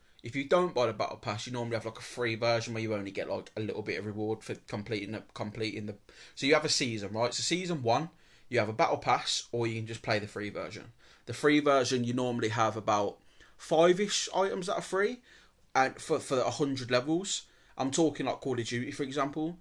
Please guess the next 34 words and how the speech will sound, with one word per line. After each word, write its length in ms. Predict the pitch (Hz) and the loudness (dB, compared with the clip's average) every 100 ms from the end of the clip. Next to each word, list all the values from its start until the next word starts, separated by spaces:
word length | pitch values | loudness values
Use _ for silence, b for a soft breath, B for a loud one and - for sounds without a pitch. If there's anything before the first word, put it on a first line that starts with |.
| b b | b b
Whereas 340 | 123 127 117 | 6 6 6
with 120 | 131 113 | 0 -6
the 40 | |
battle 300 | - 196 175 | 4 6 6
pass, 340 | - 147 151 | 4 2 2
you 60 | 143 | -6
would 140 | 123 | -2
get 160 | 135 - | -2 -2
something 420 | - 151 - 127 - - | -6 -6 -6 -6 -4 2
every 300 | 143 143 143 | 2 2 -2
single 320 | - 135 131 | -2 -2 0
level 280 | 131 117 113 | 0 2 -2
up 120 | - | -4
to 140 | 120 | -8
a 40 | 113 | -6
hundred 380 | 117 113 113 - b b b _ | -6 -6 -8 -10 b b b _
to 220 | - 127 | 0 2
entice 420 | 117 113 131 120 | 2 0 0 0
people 320 | - 123 107 113 | -2 -6 -6 -8
to 140 | 120 - - - | -10 -12 -20 -12
pay 260 | - 117 107 | 2 2 2
for 140 | 117 | -2
the 60 | 107 | -2
battle 220 | 101 98 | -2 -2
pass, 260 | 98 95 - | -4 -8 -2
right? 220 | 110 - B B B B | -2 -2 B B B B
Um, 360 | 156 185 208 214 - - - | 10 10 10 2 -8 -20 0
if 220 | 151 170 190 | 0 0 -4
it's 160 | 180 | 0
a 40 | 175 | 0
really 280 | 143 135 123 | 2 0 0
good 160 | 120 | -2
game 300 | 107 101 | -2 -2
and, 80 | 117 | 0